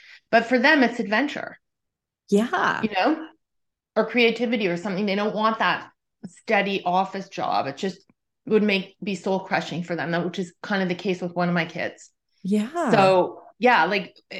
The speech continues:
Speaker 1: and that was hard 'cause my husband and I are both accountants by training. Our daughter ended up
Speaker 2: <laughs>
Speaker 1: becoming an accountant, and we have a son who's very creative and studied philosophy and became, um, you know, was always into music.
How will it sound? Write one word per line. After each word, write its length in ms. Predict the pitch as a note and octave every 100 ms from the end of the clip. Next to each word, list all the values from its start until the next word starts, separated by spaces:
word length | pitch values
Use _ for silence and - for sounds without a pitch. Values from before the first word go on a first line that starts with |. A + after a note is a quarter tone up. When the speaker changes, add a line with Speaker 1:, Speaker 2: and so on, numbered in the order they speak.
| -
Speaker 1:
and 160 | A#3+ A#3
that 100 | A#3
was 140 | C#4
hard 200 | C#4+ C4+
'cause 120 | A#3+
my 120 | G3+
husband 320 | G3 G#3+ A3 G#3+
and 80 |
I 40 | G3
are 80 | F3
both 180 | F3+
accountants 440 | D#3+ - F#3+ F#3 -
by 120 | G3+
training. 640 | G3 G3+ F#3+ F#3 F#3 F#3
Our 120 | - E3+
daughter 260 | E3 E3+
ended 280 | F#3+ F#3+ F#3+
up 140 | F3+ D#4
Speaker 2:
<laughs> 0 |
Speaker 1:
becoming 340 | F#3 F#3+ F#3+
an 40 |
accountant, 360 | G3 G3+ F#3 - - - -
and 140 | G#3
we 80 | G#3+
have 220 | A3+ A3+
a 60 | C4
son 260 | D#4+ G4+
who's 120 | C#4+ F#3+
very 280 | G3 G3+ - _ _
creative 600 | - C4 E4 C4 A#2+ E3+ _ _ _ _ _ _ -
and 480 | G3 F#3 F#3 F#3 F3+
studied 380 | - F3+ F3
philosophy 680 | F3+ G#3+ B3+ - - C#4 C4
and 160 | F#3+ F3+
became, 400 | F3 F#3+ F#3 F3
um, 400 | F3 E3+ E3 D#3+
you 100 | F3
know, 60 | F3
was 100 | E3
always 340 | F3 G3 G#3+
into 240 | G#3 G3+ G3+
music. 560 | F3 F3+ F3+ F#3 F3+